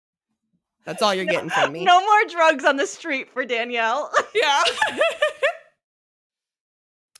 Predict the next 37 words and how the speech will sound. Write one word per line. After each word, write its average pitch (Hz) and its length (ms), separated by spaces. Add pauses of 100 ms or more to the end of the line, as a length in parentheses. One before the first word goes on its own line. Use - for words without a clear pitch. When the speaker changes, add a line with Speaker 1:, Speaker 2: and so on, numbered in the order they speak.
(100)
Speaker 1:
So, - 220
with 370 460 (240)
Speaker 2:
Oh. 359 220
Speaker 1:
that, 440 400 (200)
happy 339 320 (120)
freaking 640 420
four 320 220
twenty. 285 420
I 233 80
hope 262 180
you 269 80
guys 254 300
are 233 160
getting 226 280
super, 247 280
super 240 240
high, 220 240
whether 202 200
you're 202 140
on 208 160
shrooms, 190 420 (140)
whether 196 220
you're 196 100
smoking 233 400
weed, 185 320
whether 175 240
it's - 100
both. 202 220
I 175 60
think 220 180
actually 196 280
those 185 220
two 202 200
go 170 160
together 160 320
pretty 170 220
well. 147 300